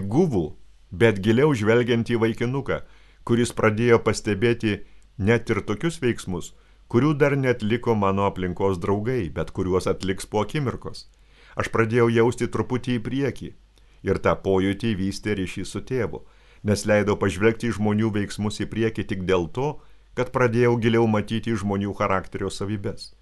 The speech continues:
O giliau pažindamas žmogaus charakterį, jau gali matyti ir to žmogaus veiksmą, kurio jis dar netliko, bet labai greitai atliks. Šitą patį patirsite ir jūs. Tik bendraukite su tėvu ir tada pamatysite tokį aplinkos giluminį paveikslą,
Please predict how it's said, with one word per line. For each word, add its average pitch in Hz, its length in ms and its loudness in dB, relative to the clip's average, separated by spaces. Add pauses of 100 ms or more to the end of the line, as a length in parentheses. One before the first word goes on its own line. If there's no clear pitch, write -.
(240)
O 117 100 6
giliau 120 340 6
pažindamas 113 800 4
žmogaus 107 560 0
charakterį, 120 640 -2 (520)
jau 117 180 6
gali 139 240 2
matyti 135 400 -2
ir 117 120 0
to 127 200 2
žmogaus 117 520 0
veiksmą, 123 520 -4 (300)
kurio 104 240 2
jis 110 180 2
dar 113 220 4
netliko, 113 560 -4 (280)
bet 98 200 -2
labai 92 240 2
greitai 95 420 0
atliks. - 400 -10 (260)
Šitą 147 320 2
patį 127 340 0
patirsite 113 720 -2
ir 107 80 -2
jūs. 117 460 -6 (400)
Tik 92 160 2
bendraukite 113 640 4
su 117 140 -6
tėvu 95 440 -4 (480)
ir 98 120 0
tada 98 280 2
pamatysite 92 640 -2
tokį 131 380 -4
aplinkos 120 580 0
giluminį 107 560 0
paveikslą, 98 600 -2